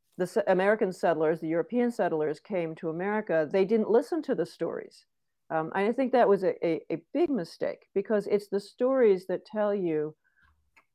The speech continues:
what is important and, you know, how you are going to, how you should treat the earth. I think, you know, we all tell stories. Everyone, you know,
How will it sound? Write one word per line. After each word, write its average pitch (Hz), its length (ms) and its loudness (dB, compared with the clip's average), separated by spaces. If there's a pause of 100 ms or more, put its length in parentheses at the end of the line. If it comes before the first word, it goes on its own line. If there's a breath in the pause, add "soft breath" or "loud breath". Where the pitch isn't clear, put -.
what 190 380 4
is 180 180 2
important 165 840 -6 (280)
and, 156 540 0 (260)
you 175 100 -8
know, 156 100 -4
how 214 360 0
you 202 220 2
are 165 80 0
going 156 520 -4 (540)
to, 156 340 -2
how 208 160 4
you 214 160 4
should 190 520 0 (100)
treat 160 400 -4 (240)
the 165 200 -4
earth. 160 300 -2 (520)
I 196 80 2
think, 240 260 2 (960)
you 190 80 -2
know, 175 60 2
we 214 200 4
all 214 220 8
tell 220 260 -2
stories. 196 680 0 (100)
Everyone, 165 580 -2 (220)
you 160 60 -8
know, 143 240 -8